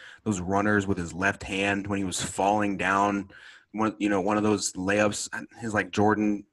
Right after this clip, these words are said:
layup where he went up with his left and then came back under and had it right, you know, kiss off the glass. Just absolutely, just one of the best layups I've ever seen.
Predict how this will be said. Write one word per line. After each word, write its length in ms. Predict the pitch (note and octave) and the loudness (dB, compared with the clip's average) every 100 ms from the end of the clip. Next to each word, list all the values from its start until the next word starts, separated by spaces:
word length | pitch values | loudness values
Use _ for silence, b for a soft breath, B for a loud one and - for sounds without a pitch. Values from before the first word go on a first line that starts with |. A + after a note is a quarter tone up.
| _ _ _ _ _ - | _ _ _ _ _ -10
layup 340 | G#2 G#2 A2 F#2+ | 0 2 2 2
where 140 | G#2 | 0
he 60 | G2+ | 0
went 180 | G#2 G#2 | 0 0
up 140 | G#2 | -2
with 120 | G#2 | -4
his 300 | G2 F2+ - b b b b - | -4 -6 -10 b b b b -6
left 420 | G#2 G#2+ G#2 - | 2 2 0 -6
and 100 | G2 | -6
then 140 | F#2+ | -8
came 340 | - A2 G#2+ G2+ | -8 -6 -4 0
back 220 | G#2 - | -2 -2
under 400 | - G#2 G#2+ G#2 | -4 0 2 2
and 220 | G2 F2+ - _ | 0 -6 -12 _
had 180 | - G#2+ | -8 -4
it 100 | G2 F2+ | -4 -2
right, 260 | G#2 F#2+ _ | -4 -4 _
you 120 | - G#2+ | -8 -6
know, 100 | F2 | -6
kiss 280 | - A#2 G#2+ | -6 -4 -2
off 220 | G#2 - | -2 -4
the 60 | F2 | -10
glass. 580 | F2 F#2+ F#2+ F#2+ - - | -2 0 0 -2 -10 -12
Just 180 | G2 - - | -16 -16 -2
absolutely, 640 | G#2 A2+ - G#2+ G#2 G#2+ G2 | 0 0 -2 0 0 0 -4
just 200 | F#2+ - - G#2+ | -10 -14 -16 -4
one 140 | A#2 | 0
of 60 | A#2 | 0
the 80 | G#2+ | 0
best 240 | B2+ A2 | 0 0
layups 300 | A2 G#2+ G#2 | 0 2 2
I've 120 | A2 | 0
ever 220 | F2+ A2 G2+ | 2 0 0
seen. 380 | - G#2 F#2+ | -2 -2 -4